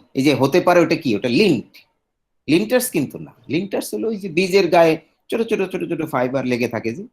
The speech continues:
ওটা হলো লিন্টার্স। শুধু নামটা মনে রাখো, লিন্টার্স হলো বীজের গায়ে যে অবশিষ্ট ছোট ছোট ফাইবার থাকে, সেটাকে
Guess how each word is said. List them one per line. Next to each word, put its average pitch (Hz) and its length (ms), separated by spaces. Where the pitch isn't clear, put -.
ওটা - 180
হলো 78 120
লিন্টার্স। - 400
শুধু 127 160
নামটা 151 280
মনে 180 280
রাখো, 156 180
লিন্টার্স 127 400
হলো 160 200
বীজের 170 380
গায়ে 147 280
যে 120 80
অবশিষ্ট 120 440
ছোট 127 200
ছোট - 120
ফাইবার 87 300
থাকে, 82 200
সেটাকে - 340